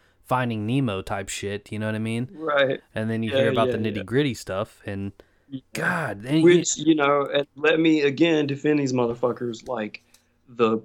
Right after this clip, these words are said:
Speaker 2: progressive, cool people of, of Sydney, where I was at at the time, we marched.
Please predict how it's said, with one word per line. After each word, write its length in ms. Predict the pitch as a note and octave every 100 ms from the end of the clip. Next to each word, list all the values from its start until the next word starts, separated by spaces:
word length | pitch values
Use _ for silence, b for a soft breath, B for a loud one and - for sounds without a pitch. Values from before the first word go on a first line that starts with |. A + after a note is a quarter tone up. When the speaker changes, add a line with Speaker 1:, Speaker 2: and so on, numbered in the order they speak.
| _ -
Speaker 2:
progressive, 920 | C#3+ B2+ C#3 D3 C#3 C#3 C#3 C#3 _ - -
cool 240 | C#3 C#3
people 560 | C#3+ D3+ D3 C3 C3 B2
of, 480 | A#2 A2 G#2+ - -
of 180 | A#2 A2
Sydney, 400 | - C#3 D3+ D3
where 200 | B2+ A#2+
I 60 | B2
was 140 | C3
at 120 | B2+
at 60 | B2+
the 60 | B2+
time, 480 | C3+ B2+ B2+ B2 - b b
we 180 | A2 C#3+
marched. 640 | B2+ A#2+ G#2+ - - -